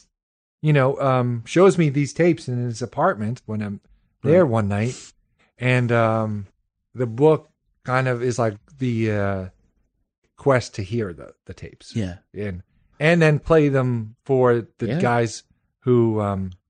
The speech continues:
Speaker 1: haven't heard them in fifty years.
Speaker 2: Right.
Speaker 1: Yeah.
Speaker 2: And the reactions you got from them were
Speaker 1: They
Speaker 2: just
Speaker 1: were,
Speaker 2: like,
Speaker 1: yeah, they were,
Speaker 2: "Holy shit."
Speaker 1: it was one of the great honors of my life to, like, sit them
Speaker 2: Yeah.
Speaker 1: each down and play them. I, I, I eventually,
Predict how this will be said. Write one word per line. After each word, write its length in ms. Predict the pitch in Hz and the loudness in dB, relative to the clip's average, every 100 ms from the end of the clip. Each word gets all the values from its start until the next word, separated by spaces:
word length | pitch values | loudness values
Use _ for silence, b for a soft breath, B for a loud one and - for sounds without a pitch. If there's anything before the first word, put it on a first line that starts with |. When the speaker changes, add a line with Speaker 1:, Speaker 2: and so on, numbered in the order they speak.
| _ _ _ _ | _ _ _ _
Speaker 1:
haven't 380 | 117 101 98 - _ _ | -8 -6 -8 -12 _ _
heard 200 | 113 101 | -8 -6
them 160 | 95 87 | -8 -10
in 60 | |
fifty 280 | 76 95 - | -12 -16 -14
years. 440 | 87 92 - - _ | -14 -14 -16 -20 _
Speaker 2:
Right. 300 | 127 135 - _ | -2 -2 -4 _
Speaker 1:
Yeah. 240 | 92 78 - _ _ _ _ | -14 -14 -16 _ _ _ _
Speaker 2:
And 100 | 139 | 2
the 60 | 147 | 4
reactions 400 | 139 139 135 110 | 2 0 -4 -2
you 80 | 113 | 0
got 160 | 113 | -2
from 140 | 113 110 | -2 -2
them 240 | 123 113 | 0 0
were 480 | 101 95 95 95 - - | -2 -4 -6 -10 -16 -2
Speaker 1:
They 120 | 139 | 2
Speaker 2:
just 100 | 160 | 4
Speaker 1:
were, 60 | 170 | 2
Speaker 2:
like, 160 | 143 113 - _ | 0 -8 -18 _
Speaker 1:
yeah, 320 | 131 165 254 196 | -4 -2 -2 2
they 140 | 139 | 4
were, 160 | 113 113 | 4 2
Speaker 2:
"Holy 20 | |
shit." 160 | - | 0
Speaker 1:
it 60 | 147 | 2
was 120 | 156 | 2
one 160 | 143 185 | 2 2
of 60 | 170 | 2
the 60 | |
great 280 | 127 165 190 | 2 2 2
honors 360 | 143 160 156 135 | 0 2 2 0
of 80 | 123 | -2
my 120 | 123 | -2
life 260 | 127 104 | -2 -4
to, 100 | - | -6
like, 220 | 107 92 - _ _ _ _ _ | -8 -8 -12 _ _ _ _ _
sit 300 | - 139 - | 0 0 2
them 100 | 156 | 0
Speaker 2:
Yeah. 160 | 160 120 | 0 0
Speaker 1:
each 260 | 143 131 | -2 -2
down 420 | 139 127 123 123 110 _ _ _ _ _ _ | -2 0 0 -4 -8 _ _ _ _ _ _
and 200 | 120 113 | -10 -6
play 220 | 127 123 | -4 -2
them. 180 | 110 107 | -4 -4
I, 260 | 113 110 - | -4 -4 -6
I, 360 | 117 104 104 - | -2 0 0 -4
I 80 | 113 | -4
eventually, 640 | 110 131 143 147 143 135 | -2 0 0 2 2 2